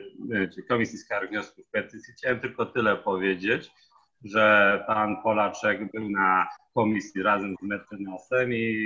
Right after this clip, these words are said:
i jeśli by jego wolą była tutaj uczestnictwo, to na pewno pani mecenas by mu tutaj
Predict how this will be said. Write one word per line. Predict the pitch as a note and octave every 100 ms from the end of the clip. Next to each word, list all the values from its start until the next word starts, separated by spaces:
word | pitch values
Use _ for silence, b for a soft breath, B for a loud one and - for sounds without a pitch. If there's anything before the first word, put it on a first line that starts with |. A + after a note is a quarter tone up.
| G#2+ G#2 G2
i | G2+
jeśli | F#2+ -
by | F#2+ G2+ G2 -
jego | G2 G2 G2+
wolą | A2 A#2 A2 G#2
była | A2+ G2+ F#2 B B B _
tutaj | - G#2+
uczestnictwo, | A2 A2+ - G2+ - A#2
to | A#2
na | A2
pewno | - G#2+ G2+
pani | - G#2 G#2+ G#2+
mecenas | G#2 G2+ - G#2 F#2
by | F#2+
mu | F#2+
tutaj | - G2